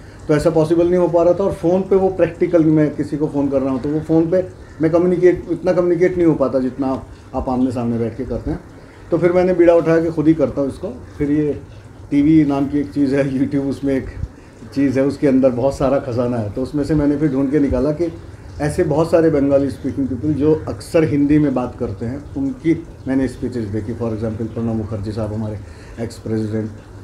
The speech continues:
और ममता बनर्जी की, या और कब कुछ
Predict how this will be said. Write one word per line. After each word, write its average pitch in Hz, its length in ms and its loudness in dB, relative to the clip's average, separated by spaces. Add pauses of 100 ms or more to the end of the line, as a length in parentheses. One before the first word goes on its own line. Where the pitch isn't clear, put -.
(260)
और 117 460 0
ममता 120 320 0
बनर्जी 117 440 -2
की, 110 320 -2
या 110 80 -2
और 113 300 -4 (260)
कब 123 140 -8 (100)
कुछ 123 100 -6